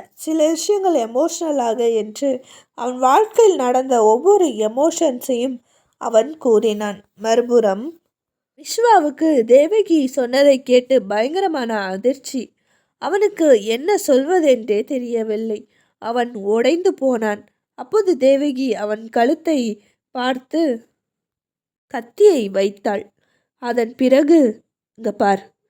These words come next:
நீ பேஸ்மெண்ட்ல பார்த்த எல்லாத்தையும் மறந்துடு. இதை மட்டும் வெளியில யார்கிட்டயாவது சொன்னேன்னு வை, உன் அப்ப,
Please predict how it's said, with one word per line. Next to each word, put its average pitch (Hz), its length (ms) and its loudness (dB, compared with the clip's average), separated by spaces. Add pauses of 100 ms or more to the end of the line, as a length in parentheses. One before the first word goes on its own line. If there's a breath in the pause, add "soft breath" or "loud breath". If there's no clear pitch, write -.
(320)
நீ 214 100 -8
பேஸ்மெண்ட்ல 233 600 -2
பார்த்த 220 360 0
எல்லாத்தையும் 220 560 2
மறந்துடு. 208 460 0 (680)
இதை 220 180 -4
மட்டும் 233 460 0
வெளியில 285 320 4 (160)
யார்கிட்டயாவது 254 760 0 (100)
சொன்னேன்னு 233 840 0 (220)
வை, 240 200 2 (760)
உன் 196 200 -8
அப்ப, 220 360 -6